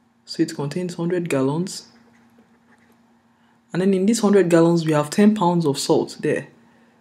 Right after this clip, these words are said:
So this hundred gallons contains, contains ten pounds,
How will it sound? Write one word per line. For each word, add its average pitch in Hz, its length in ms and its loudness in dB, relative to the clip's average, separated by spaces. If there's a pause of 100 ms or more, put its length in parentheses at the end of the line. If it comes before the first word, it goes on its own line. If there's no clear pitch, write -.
(280)
So - 400 0 (100)
this 202 140 -2
hundred 185 260 -2
gallons 165 400 0
contains, 175 1200 -6 (1900)
contains 180 640 -8
ten 180 320 -8
pounds, - 800 -10